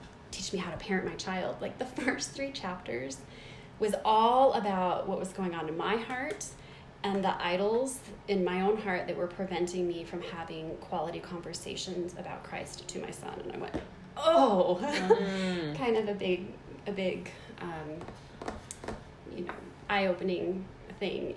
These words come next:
Speaker 1: um, because th-, this is the age of opportunity. This is a great age to really sit down and have these thoughtful conversations, um, with your child and, and really embracing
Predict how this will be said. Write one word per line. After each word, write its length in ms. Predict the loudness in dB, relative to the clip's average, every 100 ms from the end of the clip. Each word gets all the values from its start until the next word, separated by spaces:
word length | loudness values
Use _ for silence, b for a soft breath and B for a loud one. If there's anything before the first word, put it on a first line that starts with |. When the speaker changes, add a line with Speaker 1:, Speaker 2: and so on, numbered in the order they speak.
| -8 -6
Speaker 1:
um, 500 | -6 -6 -6 -6 -10 -12 -6
because 400 | -6 -2 -4 -4 -8 -16 -18 -18 -14 -6
th-, 160 | -4 -2
this 280 | 6 6 6
is 200 | 2 2
the 120 | -2
age 200 | -2 -4
of 100 | -2
opportunity. 640 | -4 -4 -6 -4 -4 -4
This 260 | -4 -4 -4
is 120 | -6
a 60 |
great 320 | -6 -6 -6 -4
age 460 | -6 -6 -6 -8 -10 B B B B B -2
to 120 | 2
really 220 | 4 2
sit 240 | 0 -2
down 260 | 0 0 2
and 80 | 0
have 300 | -2 -4 -4
these 360 | -4 -4 -8 -12 -4
thoughtful 300 | 2 2 2 -2
conversations, 1040 | 0 -2 -2 -4 -4 -4 -4 -4 -6 -8 -12 -12
um, 280 | -10 -10 -10 -12 -4
with 220 | -4 -4
your 100 | -8
child 500 | -8 -6 -4 -4 -6
and, 400 | -6 -6 -6 -8 -10
and 200 | -8 -6
really 280 | -6 -6 0
embracing 720 | 0 4 4 2 0 -2 -2